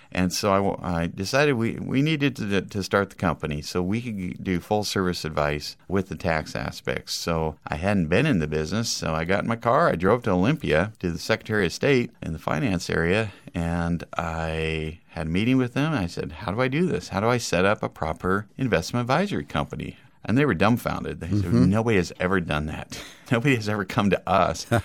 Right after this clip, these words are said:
Speaker 2: <laughs>
Speaker 1: I said, "Well, I've been reading up on it, and I understand you're gonna audit me automatically in a year, so I might as well talk to you now so we can get it right.
Speaker 2: Yeah.
Speaker 1: I'm an auditor." <laughs> So
Speaker 2: Right.
Speaker 1: they're like, "Huh." So that, that was kind of an interesting thing. So I started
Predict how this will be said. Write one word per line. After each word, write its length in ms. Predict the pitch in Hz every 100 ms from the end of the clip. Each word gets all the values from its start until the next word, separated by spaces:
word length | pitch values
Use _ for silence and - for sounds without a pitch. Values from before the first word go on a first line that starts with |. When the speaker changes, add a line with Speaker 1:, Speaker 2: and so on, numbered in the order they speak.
| -
Speaker 2:
<laughs> 240 | 104 -
Speaker 1:
I 60 | 120
said, 200 | - 117
"Well, 300 | 123 180 202 -
I've 160 | - 170
been 80 | 160
reading 320 | 175 196 190
up 200 | 226 226
on 160 | 147
it, 160 | 156 151
and 280 | 123 127 127
I 100 | 147
understand 400 | 190 170 165 147
you're 80 | 156
gonna 220 | 180 139
audit 420 | - 147 190 147
me 220 | 120 117
automatically 720 | 107 139 113 117 170 - 110
in 40 | 98
a 40 |
year, 480 | 95 131 156 117 117 -
so 120 | 131
I 60 | 135
might 240 | 143 226
as 100 | 202
well 80 | 151
talk 280 | - 151 143
to 120 | 131
you 60 |
now 480 | 117 165 214 139 135
so 160 | 139 147
we 100 | 147
can 80 | 147
get 140 | 139
it 60 | 131
right. 420 | 165 208 98 -
Speaker 2:
Yeah. 100 | 101
Speaker 1:
I'm 100 | 139
an 100 | 202
auditor." 480 | 101 110 107 139 190 - - -
<laughs> 480 | - - - 147 -
So 140 | 143
Speaker 2:
Right. 200 | 92 82 - - -
Speaker 1:
they're 160 | 147 143
like, 160 | 110
"Huh." 480 | - - - 269 185 - -
So 320 | - 120 104
that, 240 | 110 120 113
that 100 | 120
was 200 | 117 117
kind 180 | 120 107
of 100 | 90
an 100 | 95
interesting 500 | 92 92 87 87 85
thing. 280 | 87 78
So 120 | 78 90
I 60 |
started 480 | 90 - 123 120 107